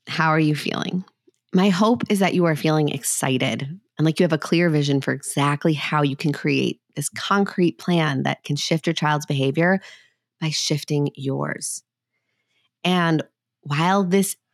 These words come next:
is an investment in upfront time, and things may get a bit messier before they get better, all this is more than worth it to build long-term skills for emotional and behavioral resilience in your child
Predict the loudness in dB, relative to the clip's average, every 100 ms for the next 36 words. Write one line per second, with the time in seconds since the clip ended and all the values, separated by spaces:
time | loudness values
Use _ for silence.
0 | _ 4 4 2 -2 -4 -2 0 0 -2
1 | 0 0 0 -2 -4 -4 -6 -6 -4 -6
2 | -6 -12 _ _ _ _ 0 4 4 4
3 | 2 2 2 2 0 0 -2 -2 -4 -2
4 | 0 0 0 0 -2 -4 -6 -4 0 0
5 | 0 -2 -2 -4 -6 -12 _ _ _ -20
6 | -20 _ _ _ _ 2 4 6 4 2
7 | -2 -4 -6 -4 -2 0 0 2 4 4
8 | 4 2 0 0 0 2 0 0 -4 -6
9 | -10 -18 _ _ -6 0 2 0 -4 -6
10 | 0 2 4 4 4 2 2 2 0 0
11 | 2 2 -2 -2 0 2 2 2 0 0
12 | 2 0 -2 -4 -2 0 2 0 0 -2
13 | 0 2 2 2 -2 -8 _ _ -4 -2
14 | -2 -2 0 2 0